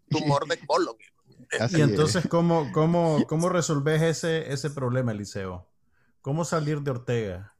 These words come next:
Speaker 3: ¿Qué, qué escenario ves vos con las condiciones que tenemos ahorita?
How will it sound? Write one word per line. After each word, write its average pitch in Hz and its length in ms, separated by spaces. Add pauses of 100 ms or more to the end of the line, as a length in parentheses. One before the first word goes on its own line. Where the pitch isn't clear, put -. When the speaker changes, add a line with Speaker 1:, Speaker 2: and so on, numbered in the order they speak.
Speaker 3:
¿Qué, 117 260 (320)
qué 160 140
escenario 156 460
ves 139 180
vos 131 220 (420)
con 131 140
las 127 120
condiciones - 460
que - 140
tenemos 120 280
ahorita? 123 500